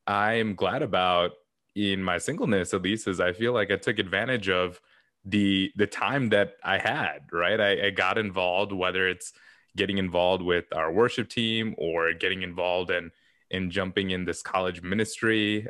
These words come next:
uh, through Cru. And at the same time, enjoying things like being part of a, a trivia group that Bejoy invited me to, or taking advantage and hanging out with Jobin when I had those opportunities, and really taking advantage of that time.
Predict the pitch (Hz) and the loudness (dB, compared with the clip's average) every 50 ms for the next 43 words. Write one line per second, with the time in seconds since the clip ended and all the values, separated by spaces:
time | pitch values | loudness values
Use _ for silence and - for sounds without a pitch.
0 | - - 87 85 85 82 80 - 87 87 85 - - - - 139 139 139 139 135 | -6 -4 -2 -2 -2 -4 -8 -8 -8 -8 -8 -8 -10 -6 -2 0 2 2 4 2
1 | 135 127 131 _ _ - _ _ _ - - 95 98 104 117 120 - - - - | 2 0 -2 _ _ -20 _ _ _ -8 -4 -2 0 0 0 0 0 -2 0 2
2 | 127 123 131 127 - 156 156 151 131 120 104 104 110 117 127 131 127 107 - 110 | 2 2 2 2 0 -2 0 2 2 2 2 4 4 4 4 2 -2 0 0 0
3 | 127 143 151 113 101 98 95 95 95 90 101 107 113 113 104 - 110 110 117 113 | 0 0 -2 0 0 0 0 0 -2 -2 -2 -2 -2 -2 -2 0 0 2 2 0
4 | 110 110 - 107 104 - - 117 127 147 147 107 92 95 95 - - 101 98 90 | -2 0 -2 -2 -4 0 0 0 2 4 2 2 2 -2 -6 -2 -2 -2 -2 0
5 | 95 95 90 98 95 95 95 92 90 90 87 87 90 90 90 92 90 87 87 - | -2 -2 0 2 2 2 2 0 0 0 0 0 -2 -4 -6 -4 -6 -6 -6 -4
6 | 104 98 92 95 95 _ _ - - - - - - 85 98 107 117 120 117 113 | -4 -2 -2 -2 -4 _ _ -20 -20 -20 -20 -6 -2 0 2 4 4 2 2 2
7 | - 113 107 - 120 113 110 104 95 87 92 92 95 107 113 113 95 98 95 90 | 0 -2 0 0 0 -2 -2 -2 -2 -2 -2 -2 -2 -2 -2 -4 -2 -2 -4 -4
8 | 87 - 98 95 98 101 98 92 90 90 98 113 - - 90 90 87 85 - _ | -4 -4 -4 -4 -4 -2 -4 -4 -2 -4 -4 -4 -6 -4 -2 -2 -2 -2 -4 _
9 | _ _ _ _ _ _ - - 98 98 101 107 107 104 101 101 95 98 101 101 | _ _ _ _ _ _ -4 0 0 2 2 2 2 2 2 0 0 0 0 0
10 | 98 101 101 92 98 92 95 - 101 92 - - 98 95 98 107 110 113 117 113 | 2 2 2 2 2 0 0 0 -2 -4 -4 -4 -6 -4 -4 -4 -4 -2 -2 -2
11 | 98 95 90 87 98 113 135 147 143 - 151 139 135 147 143 131 107 95 98 104 | -2 -2 -2 -2 0 0 0 0 -2 0 -4 -4 -2 -2 -4 -4 -2 -2 -2 -2
12 | 117 120 110 98 98 98 98 90 - _ _ _ _ _ _ _ _ - 110 104 | -2 -4 -2 2 2 2 2 0 -4 _ _ _ _ _ _ _ _ -2 2 2
13 | 104 - - 139 190 208 139 95 85 82 - | 2 2 0 -4 -2 0 -2 -2 -2 -4 -6